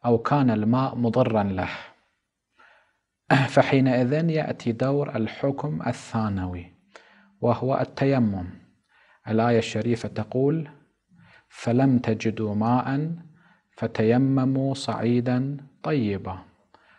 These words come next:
الأحكام الثانوية أيضًا أحكام شرعية، ولكن جعلت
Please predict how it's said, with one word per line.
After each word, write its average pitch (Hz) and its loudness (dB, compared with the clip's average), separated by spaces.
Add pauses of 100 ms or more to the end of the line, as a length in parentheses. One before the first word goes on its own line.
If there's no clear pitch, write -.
(1200)
الأحكام 180 2
الثانوية 120 0
أيضًا 120 2
أحكام 165 -4
شرعية، 156 -2 (800)
ولكن 151 2
جعلت 135 -2